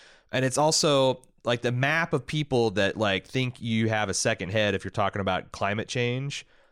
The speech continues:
maps so neatly into these beautiful places on the earth. Like, if you live,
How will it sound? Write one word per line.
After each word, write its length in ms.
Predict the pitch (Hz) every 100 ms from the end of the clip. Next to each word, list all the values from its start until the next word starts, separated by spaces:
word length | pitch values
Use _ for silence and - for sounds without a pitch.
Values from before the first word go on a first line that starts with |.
| -
maps 360 | 113 120 117 -
so 260 | - 151
neatly 420 | 127 131 - 107
into 120 | 101 101
these 200 | 101 90
beautiful 360 | 101 110 107
places 460 | - 104 101 90 90
on 80 | 82
the 160 | 80
earth. 300 | 104 73 -
Like, 140 | 92 101
if 120 | 107
you 160 | 117
live, 480 | 113 113 110 101 98